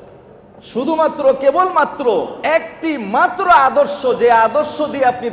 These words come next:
পৃথিবীতে শান্তি পাবেন, কবরে শান্তি পাবেন এবং পরকালে জাহান্নাম থেকে মুক্তি পাবেন। পৃথিবীর বুকে যত আদর্শই দেখা যাক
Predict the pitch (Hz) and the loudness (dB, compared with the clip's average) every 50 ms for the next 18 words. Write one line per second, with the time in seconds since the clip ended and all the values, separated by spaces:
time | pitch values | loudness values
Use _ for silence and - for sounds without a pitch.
0 | 226 - 269 269 - 339 330 330 - 277 269 269 - - 240 226 196 220 214 - | -6 -6 -6 -4 -4 -4 -4 -2 2 0 0 0 0 -2 -4 -4 -4 -8 -8 -4
1 | - 185 175 185 202 208 214 226 240 - - - - - - - - 214 240 247 | -2 -2 0 0 0 0 0 -2 -6 -12 -16 -18 -20 -20 -12 0 4 6 6 6
2 | 320 370 381 370 320 - - 254 247 254 240 - 240 - - 214 208 202 226 247 | 6 4 4 4 2 2 0 -2 -2 -2 -2 -4 -6 -2 0 0 0 0 0 -2
3 | 254 254 - 220 220 214 226 214 - - 214 214 214 226 240 233 233 214 220 214 | -2 -4 -6 -6 -4 -4 -4 -4 -4 -2 0 2 2 2 2 2 2 0 0 0
4 | 175 214 202 143 165 254 269 233 220 208 - - 185 - 196 170 165 156 - - | 0 0 -2 0 -2 -4 -2 -2 -4 -4 -4 -8 -8 -6 -6 -6 -6 -8 -8 -8
5 | - 143 139 127 110 101 92 90 - - - - - - - - - - - - | -10 -8 -8 -8 -10 -10 -12 -18 -20 -20 -20 -20 -20 -20 -20 -20 -20 -20 -20 -20
6 | - - - _ - _ _ _ - 226 254 - 285 269 285 285 285 277 285 285 | -20 -20 -20 _ -20 _ _ _ -8 -6 -4 -2 -2 0 0 0 0 0 -2 2
7 | 285 294 247 - 247 262 262 262 269 285 277 277 277 277 247 240 247 220 302 302 | 4 2 4 6 6 6 6 6 6 8 8 8 8 8 6 6 6 8 8 8
8 | - - - 320 320 320 294 285 262 247 269 254 - 233 | 6 4 2 0 2 4 4 2 4 4 2 2 2 2